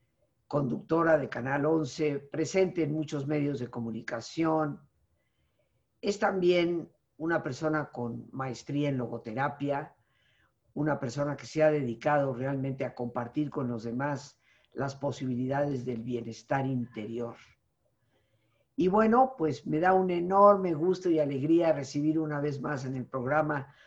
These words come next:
a esta gran amiga, a quien siempre le permanezco agradecida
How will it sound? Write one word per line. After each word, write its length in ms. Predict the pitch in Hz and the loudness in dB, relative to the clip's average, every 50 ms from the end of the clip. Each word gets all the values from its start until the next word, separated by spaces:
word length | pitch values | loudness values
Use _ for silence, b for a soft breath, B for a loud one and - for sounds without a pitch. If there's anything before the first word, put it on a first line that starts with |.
| b b b b b - | b b b b b -2
a 120 | - 156 | 0 0
esta 280 | 156 151 - 151 139 135 | 0 0 0 -2 -2 0
gran 320 | 139 156 160 170 165 160 | 0 2 2 2 0 0
amiga, 580 | 151 147 147 151 151 143 143 156 160 170 170 - | 0 0 -2 -2 -2 0 0 0 0 -2 -4 -8
a 140 | - 120 117 | -10 -10 -10
quien 300 | - - 120 117 113 110 | -8 -8 -8 -6 -6 -10
siempre 400 | - - 170 170 160 165 147 147 | -2 0 0 0 0 0 -4 -4
le 100 | 135 - | -4 -4
permanezco 600 | - 127 123 123 123 127 135 143 135 - - 143 | -6 -6 -6 -6 -6 -6 -6 -6 -8 -4 -4 -4
agradecida 840 | 131 123 120 - 95 175 165 - - 151 151 151 143 156 143 143 | -4 -4 -6 -8 -10 -12 -14 -10 -6 -4 -2 0 0 -2 -2 -4